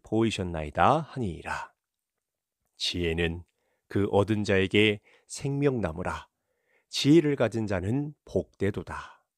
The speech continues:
시험을 참는 자는 복이 있나니, 이는 시련을 견디어낸 자가 주께서 자기를 사랑하는 자들에게 약속하신 생명의 면류관을 얻을 것이니라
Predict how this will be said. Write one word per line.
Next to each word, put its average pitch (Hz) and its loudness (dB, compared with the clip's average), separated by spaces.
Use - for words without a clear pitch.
시험을 92 2
참는 92 -4
자는 101 2
복이 101 0
있나니, 82 -4
이는 110 0
시련을 139 2
견디어낸 117 0
자가 101 0
주께서 92 0
자기를 82 -4
사랑하는 110 -4
자들에게 104 0
약속하신 85 -2
생명의 135 0
면류관을 107 2
얻을 90 -2
것이니라 87 -2